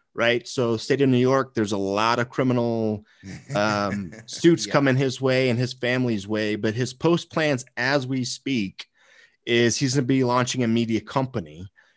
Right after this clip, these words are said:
Speaker 1: you know,
Speaker 2: Right.
Speaker 1: understanding that, um,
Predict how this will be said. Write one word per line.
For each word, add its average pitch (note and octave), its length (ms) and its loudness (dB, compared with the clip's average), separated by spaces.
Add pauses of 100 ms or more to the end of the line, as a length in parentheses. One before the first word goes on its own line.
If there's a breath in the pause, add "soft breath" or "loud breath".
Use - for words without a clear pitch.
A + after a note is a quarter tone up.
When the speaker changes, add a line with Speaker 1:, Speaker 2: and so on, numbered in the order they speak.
(120)
Speaker 1:
you A#2 120 -2
know, A#2 80 4
Speaker 2:
Right. A2+ 80 -2
Speaker 1:
understanding C3+ 1040 2
that, A2 540 -2 (460)
um, G2+ 720 -6